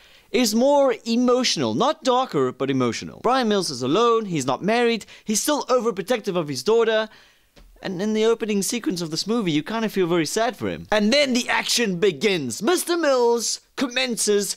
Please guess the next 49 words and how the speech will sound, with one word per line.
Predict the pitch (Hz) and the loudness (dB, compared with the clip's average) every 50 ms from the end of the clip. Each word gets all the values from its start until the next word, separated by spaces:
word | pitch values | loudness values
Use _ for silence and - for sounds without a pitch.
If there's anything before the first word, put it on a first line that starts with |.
| _ _ | _ _
his | - 247 262 247 208 196 - _ - | -4 -2 -2 -2 -2 -4 -8 _ -4
ass | 262 247 233 208 170 135 - - - | -2 0 0 0 -2 -4 -6 -8 -6
kicking. | - 180 156 - 127 110 92 85 82 - | -4 -4 -2 -2 -2 -4 -4 -4 -8 -6
The | - - 294 294 | -2 0 2 2
action | 302 269 - 302 277 233 | 2 0 0 0 0 2
scenes | - - 269 254 247 220 - - | 2 2 2 2 2 0 0 2
weren't | 190 208 208 196 196 175 - | 2 2 2 2 2 0 -2
too | - 285 277 | -2 0 0
bad | 202 175 147 135 123 123 | 0 0 0 0 0 0
in | 135 131 | -2 -2
this | 127 - - | 0 -2 -2
movie, | 147 143 143 160 190 185 | -2 -2 -2 -2 -4 -4
but | 180 - 170 175 170 - - - - - - - - _ _ _ _ _ _ _ _ _ - | -2 -2 -2 -2 -2 -6 -12 -12 -14 -20 -20 -20 -20 _ _ _ _ _ _ _ _ _ -4
the | 180 202 | -4 -2
thing | 214 320 392 - | 0 0 0 0
I | 269 | 2
didn't | 240 269 247 226 | 2 2 2 2
like | 214 226 240 247 - - - - | 2 0 -2 -4 -6 -10 -10 -4
was | 160 180 180 165 | -2 -2 0 0
the | - 196 170 - | -2 -2 -2 0
editing. | 214 220 190 185 - - 147 123 117 | 0 2 2 0 0 -2 -4 -2 -2
The | - | 0
editing | 208 233 254 226 - 262 226 | 0 0 0 0 0 0 2
was | 175 170 165 - | 2 0 0 0
all | 226 254 269 285 269 254 | 2 2 2 4 2 2
over | 247 233 | 0 0
the | 214 208 | -2 -4
place. | - - 190 190 196 202 - - | -4 -2 0 0 0 0 -2 -2
It | - 180 | -2 0
was | 156 147 147 - | 0 0 0 -2
by | - - 147 147 143 | -2 -2 -2 -2 -2
far | - - - - 262 262 262 269 269 262 247 | -4 -6 -4 0 2 2 2 2 2 0 -2
too | - - 240 240 | -4 -4 -4 -4
fluid | 233 - - 202 175 165 160 160 160 - | -4 -4 0 2 2 4 2 2 0 -2
for | - 185 | -6 -6
my | 151 131 104 92 | -4 -4 -4 -4
taste. | 85 - 98 76 53 - - - - - _ - | -6 -8 -8 -8 -8 -8 -10 -10 -12 -10 _ -4
I | - | -2
mean, | 269 302 302 | 0 2 0
if | 285 208 | 0 0
my | 233 320 349 349 330 | 0 2 2 2 2
videos | 247 294 233 226 214 190 180 170 | 0 0 2 4 4 2 2 2
were | 214 - | 0 0
edited | 226 226 254 - 392 - | 0 0 0 0 -2 0
like | 190 165 156 131 - | 0 -2 -2 0 -2
this | 165 139 - - - - | -2 -2 -2 -4 -4 -4
and | 151 151 151 | -4 -4 -2
changed | - - - 247 240 254 240 202 - - | -2 -2 0 0 0 0 0 -2 -2 -2
shot | - - - 226 143 - - - | -2 0 0 -2 -2 -4 -6 -8